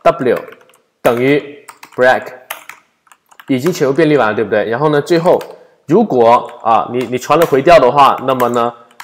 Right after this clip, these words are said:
就执行回调函数，然后呢，把当前这个 W 这个，呃，now 这个顶点，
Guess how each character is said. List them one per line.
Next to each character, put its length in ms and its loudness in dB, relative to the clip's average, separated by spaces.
就 240 2
执 180 -6
行 160 -2
回 80 2
调 120 4
函 120 0
数， 260 -2
然 120 -4
后 60 -8
呢， 120 -6
把 140 -2
当 180 -2
前 80 -8
这 80 -2
个 80 0
W 260 0
这 120 -6
个， 100 -4
呃， 220 0
now 240 0
这 80 0
个 80 2
顶 180 -6
点， 260 -6